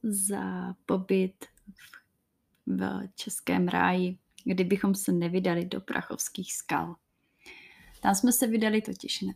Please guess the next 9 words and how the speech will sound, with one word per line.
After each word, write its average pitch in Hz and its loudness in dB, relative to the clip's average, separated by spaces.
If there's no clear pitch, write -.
v - -20
pátek, - 0
dvacátého 190 -4
třetího 214 -2
prosince, 240 -2
eh, 202 -4
kdy 190 -2
všichni 190 2
připravovali, 175 0